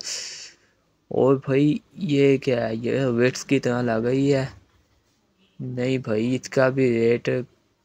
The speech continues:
कुछ रेट बंद नहीं हुआ। कितनी प्यारी कार है, येलो वाली तो मुझे बहुत पसंद आई है। इसका रेट देखते हैं, एटीन थाउजेंड। ये, वो तो, ये तो बहुत ही रेट बताएगा मुझे लग, ओ भाई,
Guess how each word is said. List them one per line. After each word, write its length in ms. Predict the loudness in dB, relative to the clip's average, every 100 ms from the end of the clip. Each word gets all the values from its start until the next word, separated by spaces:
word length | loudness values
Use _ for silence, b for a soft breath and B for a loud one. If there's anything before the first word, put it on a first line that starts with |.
| _ -18
कुछ 280 | -12 -8 -4
रेट 320 | 0 0 -2
बंद 320 | -2 -2 -2
नहीं 100 | -4 -4
हुआ। 360 | -6 -4 -2 -2
कितनी 360 | -2 -6 -4
प्यारी 400 | -4 -2 0 2
कार 260 | 2 2 2
है, 140 | 2 2
येलो 340 | 2 2 4
वाली 260 | 2 2 0
तो 100 | 0
मुझे 240 | 0 -2
बहुत 300 | -2 -4 -6
पसंद 400 | -12 -8 -4 -2
आई 260 | -2 -2 -2
है। 100 | -4
इसका 220 | -4 -2
रेट 220 | 0 0
देखते 380 | 2 0 0 -4
हैं, 80 | -2
एटीन 300 | -2 -2 -4
थाउजेंड। 420 | -4 -2 -2 -4 B B B B B _ _
ये, 420 | -6 0 2 2 0 _ _ _ _ _ _ _ _ _ _ _ -20 -20 -20 -20 -16 -6
वो 260 | 0 0
तो, 260 | 2 0 0
ये 300 | 0 2 2
तो 140 | 4
बहुत 360 | 0 4 2 6
ही 100 | 8
रेट 220 | 8 6 0
बताएगा 400 | -2 -2 -2 -2
मुझे 300 | 0 4 6
लग, 260 | 6 2 0
ओ 240 | 8 10 10
भाई, 440 | 6 4 4 4